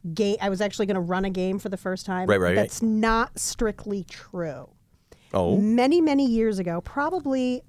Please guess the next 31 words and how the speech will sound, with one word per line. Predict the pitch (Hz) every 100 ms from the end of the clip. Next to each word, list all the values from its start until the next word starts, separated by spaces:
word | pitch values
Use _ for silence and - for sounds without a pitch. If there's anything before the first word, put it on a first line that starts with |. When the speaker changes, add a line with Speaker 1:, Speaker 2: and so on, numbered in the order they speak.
| - 214
Speaker 1:
around | 208 208 202 202 226 302 381 349 277
two | - 226
thousand, | 220 196 190 185 175 180 180
two | 190
thousand | 180 170 165 180
and | 175 175
one, | 170 175 175
I | 185 180 175 185
was | 180 180 175 170
invol-, | 185 170 165 170
I | 180 180 190 -
played | - 208 196
a | 214
couple | 196 208 196
of | 190 180 - - _
sessions | - 190 - 185 190
in | 202
a | 180
vampire | 233 262 208 175
game | 160 151 170 - - - - - _ -
and | 208 208 196 247
loved | 254 320 185
it. | - - - -
Lo-, | 220 247 254
I've | 214
always | 214 202 196
loved | 165 -
horror | 165 160 151
role-playing. | 143 135 139 101 101 - - _ _
Um, | 170 156 147 147 151 - - -
Cthulhu, | 214 - 190 180 175 170 170 165